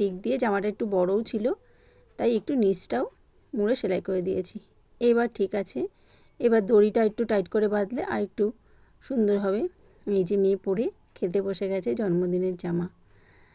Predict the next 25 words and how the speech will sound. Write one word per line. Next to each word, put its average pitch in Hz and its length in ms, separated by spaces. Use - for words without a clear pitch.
এবার 262 220
আরেকটা 226 380
কাজ, 180 160
যেটা 254 280
এই 202 120
দেখো 180 280
পকেট, 214 340
পকেটের 214 460
এখানে 254 260
মোমবাতির 202 500
গলা 196 320
পড়ে 226 200
একটু - 120
ফুটো 202 380
হয়ে 190 200
গেছে। 185 220
এবার 214 220
কাস্টমার 233 460
নিয়ে 240 240
এসেছে, 233 320
এবার 214 260
এটা 226 200
কি 214 160
করে 208 160
পরবো? 190 280